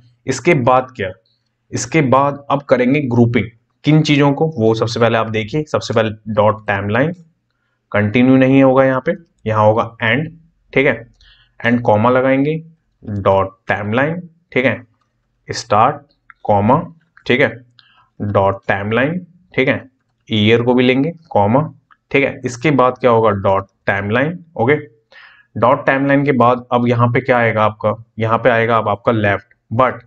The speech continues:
ये लेफ्ट वाला कब हम एक्सेस कर सकते हैं, जब हमारे पास में रो के साथ ये चीज करेंगे हम, ठीक है, जो हम ऊपर अभी करते हुए आ रहे हैं, ठीक है, कॉमा, ठीक है, डॉट टाइमलाइन, ओके। Again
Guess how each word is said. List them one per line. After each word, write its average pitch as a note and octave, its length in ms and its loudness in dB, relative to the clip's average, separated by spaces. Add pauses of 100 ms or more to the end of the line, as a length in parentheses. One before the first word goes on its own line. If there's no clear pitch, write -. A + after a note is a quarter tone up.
(140)
ये C3 120 2
लेफ्ट A#2+ 360 0
वाला C#3+ 160 2 (120)
कब C#3+ 220 0
हम C#3+ 280 -4
एक्सेस D3 260 -2
कर D3 160 2
सकते D3+ 280 0
हैं, D3 120 0
जब B2+ 220 4
हमारे B2 280 0
पास B2+ 200 2
में C3+ 100 2
रो G#2+ 260 0 (100)
के C3+ 80 0
साथ A#2+ 280 -2
ये G#2 160 -2
चीज G#2 160 -14
करेंगे G2 340 -6
हम, F#2+ 140 -12 (160)
ठीक B2 120 0
है, A#2 180 -4
जो G#2+ 180 0
हम A#2+ 300 0
ऊपर A#2 240 0
अभी C3+ 220 -2 (380)
करते B2 280 0
हुए E3 160 0 (180)
आ A2 120 2
रहे G2 140 -2
हैं, F2+ 80 -10 (100)
ठीक C#3+ 140 2
है, G#2 180 -4
कॉमा, G#2+ 320 2 (600)
ठीक C#3 120 2
है, - 160 -2 (300)
डॉट G2 460 0
टाइमलाइन, G#2 520 -4 (180)
ओके। C#3 180 0 (600)
Again A#2+ 340 0